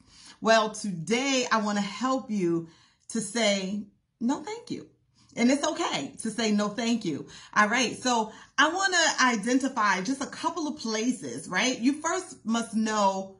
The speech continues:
where you are. What fits you? Do you know what fits you? Do you know what your style is? Do you know what your anointing is? Do you know what your purpose in life is?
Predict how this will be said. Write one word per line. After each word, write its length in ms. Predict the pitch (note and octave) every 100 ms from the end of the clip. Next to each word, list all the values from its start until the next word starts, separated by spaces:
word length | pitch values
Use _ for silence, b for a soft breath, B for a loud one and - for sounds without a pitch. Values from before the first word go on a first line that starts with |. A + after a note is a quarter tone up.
| _
where 460 | - D#3 F#3 G#3+ G#3+
you 280 | F#3+ G3+ -
are. 480 | F3+ F3 C#3 - - _ _ _ _ - -
What 480 | G3+ F#3 D#4 - -
fits 340 | B3 - -
you? 160 | F3 D#3+
Do 140 | E3
you 160 | C4+ E4
know 200 | G#3+ B3+
what 260 | - -
fits 260 | F#3+ - -
you? 80 | F3
Do 140 | E3+
you 100 | C#4
know 140 | C#4 C#4+
what 160 | D#4+
your 80 | G#3
style 400 | - G#3+ A#3 C4+
is? 240 | C4+ G3
Do 80 | F#3
you 100 | B3+
know 140 | C#4 C4+
what 160 | C#4
your 100 | B3+
anointing 460 | F3 F3+ B3+ A#3 E3+
is? 180 | D#3+ D3+
Do 80 |
you 100 | A3+
know 100 | C4
what 180 | C4 C#4
your 80 | B3+
purpose 440 | - A#3 C4+ B3
in 140 | A3 G#3+
life 320 | F3 C4+ -
is? 220 | D#3 C#3+